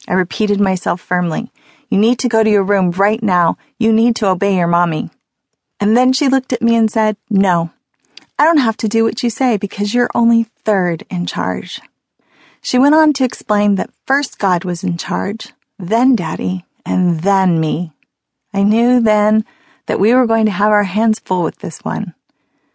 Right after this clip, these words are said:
She was strong, opinionated, passionate, and articulate. So I did what any rational woman would do in my situation.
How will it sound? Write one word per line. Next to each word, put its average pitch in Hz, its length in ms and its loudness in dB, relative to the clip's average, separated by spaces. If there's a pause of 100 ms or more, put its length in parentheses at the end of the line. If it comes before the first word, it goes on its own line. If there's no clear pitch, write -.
(140)
She - 200 -2
was 190 120 0
strong, 180 600 -2 (240)
opinionated, 196 800 -2
passionate, 240 600 -4
and 220 100 2
articulate. 185 640 -4 (560)
So - 180 0
I 262 100 2
did 262 160 0
what 247 140 2
any 277 180 2
rational 180 540 0
woman 185 260 0
would 180 140 -2
do 185 120 -2
in 180 120 0
my 175 120 0
situation. 180 800 -6